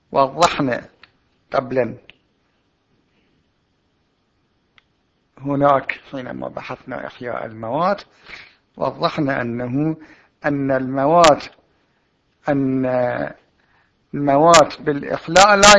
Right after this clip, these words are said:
يخ-، بالإحياء لا يخرج من ملك الإمام، ولكن يكون للمحيي حق الاختصاص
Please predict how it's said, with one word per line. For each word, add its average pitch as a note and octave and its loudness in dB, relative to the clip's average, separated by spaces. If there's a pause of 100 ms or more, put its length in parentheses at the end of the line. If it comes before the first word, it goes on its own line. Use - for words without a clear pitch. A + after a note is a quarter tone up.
يخ-، - -4
بالإحياء F3 2
لا G3+ 6
يخرج D3+ -4 (560)
من D3+ 0
ملك C#3 0
الإمام، F#3 4 (380)
ولكن D#3 2 (480)
يكون C#3+ -2
للمحيي C3+ -4
حق - -10
الاختصاص F#3+ 2